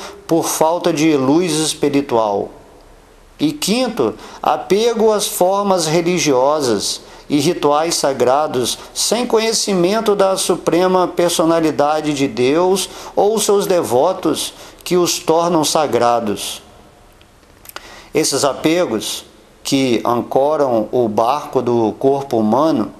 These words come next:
são explicados detalhadamente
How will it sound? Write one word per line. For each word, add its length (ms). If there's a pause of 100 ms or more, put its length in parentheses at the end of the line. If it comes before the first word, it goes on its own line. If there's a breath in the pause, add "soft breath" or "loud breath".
(460 loud breath)
são 240
explicados 680
detalhadamente 1200